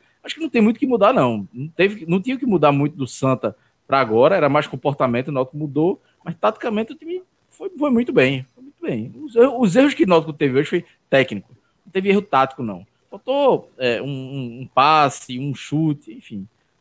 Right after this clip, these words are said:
essas coisas. Mas eu gostei muito da partida do Náutico, merecia ter, ter vencido, infelizmente não venceu, mas tá, tá muito vivo e, e, assim, acho que a confiança, não só minha, mas de todos os torcedores, aumentou muito. É,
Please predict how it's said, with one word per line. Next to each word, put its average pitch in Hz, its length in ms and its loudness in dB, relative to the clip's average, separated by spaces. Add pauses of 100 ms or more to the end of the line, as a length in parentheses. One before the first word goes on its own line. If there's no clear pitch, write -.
essas - 160 -18
coisas. 110 240 -2
Mas 131 300 -2
eu 147 100 -8
gostei 170 240 0
muito 160 160 2
da 165 60 -4
partida 147 260 -8
do 131 80 -8
Náutico, 127 240 0
merecia 151 340 0
ter, 160 280 -6 (320)
ter 147 120 4
vencido, 143 480 -2
infelizmente 160 420 -2
não 160 100 -6
venceu, 131 280 -2
mas 151 280 -4 (140)
tá, 127 180 -2
tá - 180 -4
muito 147 300 2
vivo 147 460 0
e, 123 640 -4
e, 95 40 -12 (100)
assim, 101 280 -12
acho 101 140 -8
que - 80 -6
a 120 40 -6
confiança, 143 580 -4 (360)
não 147 120 -8
só - 120 -6
minha, 139 160 0
mas 160 120 0
de - 80 -18
todos 160 160 -2
os - 60 -14
torcedores, 135 400 -4
aumentou 170 280 0
muito. 117 320 -4 (300)
É, 98 320 -2